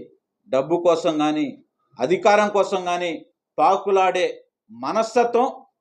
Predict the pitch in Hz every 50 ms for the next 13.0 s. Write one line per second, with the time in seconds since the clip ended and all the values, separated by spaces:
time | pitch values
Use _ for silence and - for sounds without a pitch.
0 | _ 123 135 151 165 180 190 202 208 202 208 208 202 196 202 190 - - - _
1 | _ _ _ _ _ _ _ _ 107 117 135 147 185 202 196 202 214 196 190 190
2 | 196 202 - _ _ _ _ _ _ _ - 160 180 196 202 202 196 202 196 190
3 | 185 190 175 180 185 185 180 180 180 175 170 151 151 - - - - - - 110
4 | 135 170 190 214 220 226 220 220 208 185 180 202 196 - - 226 190 185 220 -
5 | - 196 190 196 190 175 - - - - _ - - - 143 175 208 208 - -
6 | - 233 247 233 233 - - - - - - _ _ - 113 123 147 180 214 233
7 | 226 240 240 214 190 202 196 - 196 180 170 135 - - _ _ _ _ - -
8 | - - 147 151 160 160 160 160 165 160 156 - 151 - 143 120 - 160 156 156
9 | 165 185 - - - - - _ _ - 135 180 226 240 240 262 262 277 262 -
10 | - - - _ _ _ _ _ _ - - - 120 139 170 202 226 233 226 226
11 | 220 214 220 226 214 220 220 190 147 - - - - - - - _ _ _ _
12 | _ _ _ _ - 254 156 160 - 254 247 247 240 247 240 240 240 247 233